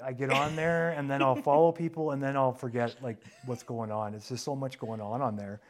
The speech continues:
Speaker 1: Well, I'm glad you did anyway. I'm glad you approached me because that's, like, sometimes I don't get to as many meetings as I would like, and that's usually how we end up meeting people, right? And
Speaker 2: Right.
Speaker 1: so thank you for listening.
Speaker 2: Yeah, thank
Speaker 1: Like,
Speaker 2: you.
Speaker 1: for sure, you're welcome.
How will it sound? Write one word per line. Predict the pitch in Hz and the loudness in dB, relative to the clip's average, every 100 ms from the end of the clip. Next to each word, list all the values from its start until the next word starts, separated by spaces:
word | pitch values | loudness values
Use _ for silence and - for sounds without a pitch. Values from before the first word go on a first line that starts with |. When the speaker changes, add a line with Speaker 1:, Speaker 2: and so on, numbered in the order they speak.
| - - - - | -20 -20 -14 -2
Speaker 1:
Well, | 135 | 4
I'm | 147 196 | 6 8
glad | 185 165 | 8 8
you | 147 | 6
did | 143 131 | 4 4
anyway. | 127 107 104 | 2 0 -2
I'm | 117 | -2
glad | 123 131 127 | 0 -2 -2
you | 117 | -6
approached | 107 127 113 - | -4 -6 -6 -10
me | 101 101 _ _ - - - | -12 -14 _ _ -20 -20 -16
because | 123 123 110 104 - - _ _ _ _ - | -8 -6 -4 -6 -14 -20 _ _ _ _ -6
that's, | 131 - - 131 | -6 -6 -18 -10
like, | 120 110 | -8 -6
sometimes | 143 135 131 117 120 | -4 -4 -4 -2 -2
I | |
don't | 113 120 | -2 -2
get | 123 117 | -4 -6
to | 120 | -8
as | 104 | -6
many | 113 107 | -6 -6
meetings | 104 113 120 | -6 -4 -6
as | 117 117 | -6 -6
I | 113 | -6
would | 110 | -4
like, | 113 214 _ _ | -6 -8 _ _
and | 131 117 | -6 0
that's | 113 117 123 | 0 -2 -8
usually | 120 120 110 113 | -4 -4 -2 -4
how | 120 113 110 | 0 0 0
we | 110 113 113 110 | 0 -2 -4 -4
end | 110 107 | -4 -4
up | 104 - _ _ _ _ _ | -4 -8 _ _ _ _ _
meeting | 131 160 196 | -6 -2 -2
people, | 123 107 101 | -4 -10 -10
right? | 95 117 190 | -14 -14 -14
And | 185 117 | -10 -8
Speaker 2:
Right. | 208 254 254 _ - - | -8 -10 -18 _ -20 -10
Speaker 1:
so | 156 | -8
thank | 143 196 240 | 0 0 2
you | 226 | 0
for | 151 | 2
listening. | 151 202 101 139 208 175 | 0 0 -8 -10 -14 -16
Speaker 2:
Yeah, | 160 175 269 147 - | -8 -6 -6 -8 -12
thank | - 101 123 | -18 -12 -10
Speaker 1:
Like, | 117 | -10
Speaker 2:
you. | 240 339 - | -12 -14 -2
Speaker 1:
for | 175 | -2
sure, | 135 170 165 | -2 -4 -2
you're | 127 | -2
welcome. | 147 123 151 110 98 | -2 -2 -2 -6 -12